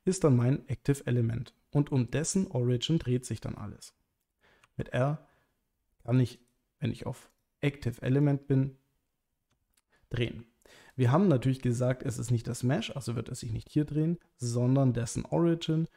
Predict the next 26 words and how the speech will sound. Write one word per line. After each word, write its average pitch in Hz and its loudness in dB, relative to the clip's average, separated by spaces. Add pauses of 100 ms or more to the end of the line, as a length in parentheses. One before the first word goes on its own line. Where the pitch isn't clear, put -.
(140)
also 147 0
wird - -2
er 127 -2
sich 117 -4
um 170 4
den 175 2
Origin 120 0
des 131 -6
letzten 120 -4
Objektes 127 -6
drehen, 113 -4 (220)
der 151 0
sich 123 -4
genau 165 -2
hier - -4
befindet. - -10 (2250)
Jetzt 175 0
haben 147 4
wir 135 -2
alle 160 4
Pivot 156 2
Points - -6
ausprobiert. 196 -2 (1200)
Bitte 214 4
versucht, 151 0 (380)
selber 170 0